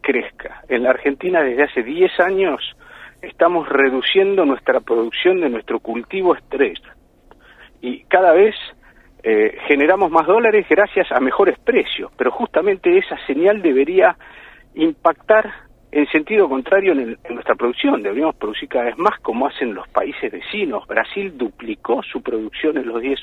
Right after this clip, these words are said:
últimos años, la Argentina la redujo treinta por ciento. ¿Por qué? Porque hay malas políticas, claramente, que están achicando la torta, lo cual significa lo peor para la Argentina y para el go-,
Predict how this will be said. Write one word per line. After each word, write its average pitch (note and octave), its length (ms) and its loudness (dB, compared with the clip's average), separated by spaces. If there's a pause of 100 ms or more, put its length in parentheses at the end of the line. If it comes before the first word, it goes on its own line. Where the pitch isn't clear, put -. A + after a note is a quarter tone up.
últimos A2+ 400 -8
años, F3+ 280 0
la A2 80 -2
Argentina D#3+ 560 -4 (680)
la A#2 120 4
redujo C3 460 0
treinta D3+ 340 0
por - 200 -4
ciento. F#2+ 520 -6 (520)
¿Por F#3+ 180 2
qué? B3+ 260 2 (120)
Porque C3+ 300 0
hay C#3 160 2 (120)
malas F3+ 360 4
políticas, C#3 560 -4 (320)
claramente, D#3+ 840 2 (240)
que D3 240 2
están G3+ 300 0
achicando G#3+ 640 0
la A#2 140 -4
torta, - 540 -2 (240)
lo C3 120 -2
cual A3 340 2
significa D#3 640 0
lo C#3 180 0
peor G#3 360 0
para A#2 220 2
la G#2+ 100 0
Argentina F#3 520 -4
y G#3+ 60 -6
para F#2+ 180 -4
el G2 60 -6
go-, G#2 200 -2